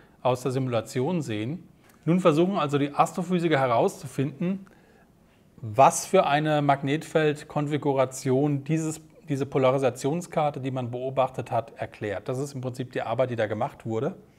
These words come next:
Ich muss ehrlich sagen, so richtig schlau wurde ich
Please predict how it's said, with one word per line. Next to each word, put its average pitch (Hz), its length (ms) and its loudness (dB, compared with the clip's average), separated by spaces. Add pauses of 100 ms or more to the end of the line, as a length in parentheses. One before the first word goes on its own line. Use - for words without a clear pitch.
(680)
Ich 151 80 0
muss 170 180 2
ehrlich 185 320 4
sagen, 165 360 6
so 139 180 -2
richtig 185 340 0
schlau 156 400 0
wurde 151 200 2
ich - 360 -10